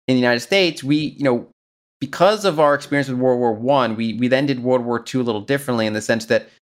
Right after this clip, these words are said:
when, when, say, veterans came back from World War One, we kinda just gave them a bus ticket and said, "Thanks for your service."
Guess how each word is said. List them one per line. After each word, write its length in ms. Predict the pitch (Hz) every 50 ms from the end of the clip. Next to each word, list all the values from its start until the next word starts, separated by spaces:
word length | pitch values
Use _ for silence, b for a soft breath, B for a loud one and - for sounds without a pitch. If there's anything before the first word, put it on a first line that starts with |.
| _
when, 260 | _ 135 135 131 117 -
when, 180 | 139 135 131
say, 220 | 120 - 139 131 127
veterans 500 | 123 120 123 143 151 170 185 175 147 -
came 200 | - 156 143 123
back 240 | 131 127 123 127 -
from 120 | - 127
World 140 | 123 123 117
War 160 | 117 117 113
One, 520 | 110 123 143 151 139 117 104 104 101 104 - _ _ _ _ _
we 80 | 120 123
kinda 240 | - 156 160 160 151
just 120 | 135 123
gave 160 | - 139 135
them 80 | 127 127
a 40 | 113
bus 280 | 104 107 120 123 -
ticket 380 | - - 135 127 135 131 117 -
and 100 | - 113
said, 220 | - 117 110 -
"Thanks 300 | - 123 123 123 117 -
for 280 | - - 123 117 113 110
your 300 | 110 104 104 101 95 -
service." 680 | - - - 147 143 120 107 101 95 98 - - - -